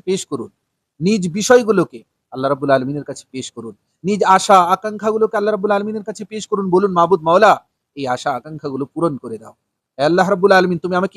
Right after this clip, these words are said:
ইসলামের উপরে টিকিয়ে রাখো। আমার যখন মৃত্যু হবে, তখন যেন লা ইলাহা ইল্লাল্লাহর প্রতি মৃত্যু হয়। আমি সর্বদা যেন তোমাকে স্মরণ রাখতে পারি, মৃত্যুকে স্মরণ করতে পারি। আল্লাহ রাব্বুল আলামিন,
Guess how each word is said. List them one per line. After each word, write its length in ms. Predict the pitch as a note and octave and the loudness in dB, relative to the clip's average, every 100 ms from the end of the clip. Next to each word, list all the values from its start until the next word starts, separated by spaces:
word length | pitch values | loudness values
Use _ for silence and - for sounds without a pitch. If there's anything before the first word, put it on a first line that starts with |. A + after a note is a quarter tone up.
| G3 | -8
ইসলামের 360 | - A3+ A3+ G#3 | 2 4 4 0
উপরে 160 | G3+ F#3 | -2 -4
টিকিয়ে 280 | F3 E3 D3 | -6 -4 -2
রাখো। 200 | B2+ A2 _ _ _ | -2 -8 _ _ _
আমার 180 | C#3 D#3 D3+ | -4 -2 -2
যখন 160 | D3+ D3 | -4 -6
মৃত্যু 240 | D3 - D3+ | -6 -4 0
হবে, 200 | C#3+ C#3+ D3 C#3+ | 0 2 0 -2
তখন 220 | C#3+ - D3 C#3 | -4 -6 -8 -4
যেন 120 | C#3 E3+ G#3+ G#3 _ - | 0 2 2 -2 _ 2
লা 100 | D3 C#3 | 2 4
ইলাহা 220 | C3 B2 | 0 0
ইল্লাল্লাহর 360 | C3 B2+ B2 A#2+ | -4 -4 -4 -4
প্রতি 180 | C#3 D3+ C3+ | -8 -12 -10
মৃত্যু 240 | B2 - A#2 | -10 -10 -12
হয়। 140 | G#2 _ _ _ _ | -12 _ _ _ _
আমি 140 | D#3 | -4
সর্বদা 400 | F#3+ G#3+ A3+ A#3 A3+ | 2 4 6 6 4
যেন 100 | F#3+ C3+ _ _ _ - | 2 -6 _ _ _ -6
তোমাকে 220 | D3 F3 - | -4 -4 -2
স্মরণ 200 | C#3+ E3 | 0 0
রাখতে 200 | B2+ _ A#2 | -4 _ -16
পারি, 120 | A2+ A2+ | -16 -4
মৃত্যুকে 340 | G3+ - A3+ G3+ | -4 -4 -4 2
স্মরণ 260 | G#3 G3 F3+ | 2 2 -2
করতে 260 | D3 - C3 | -8 -10 -8
পারি। 160 | A#2+ A2+ _ _ _ | -8 -8 _ _ _
আল্লাহ 180 | C3+ D3+ | -2 -2
রাব্বুল 260 | D3 D3 E3 | -2 2 4
আলামিন, 380 | D#3+ D#3+ F#3+ F3+ | 4 2 0 0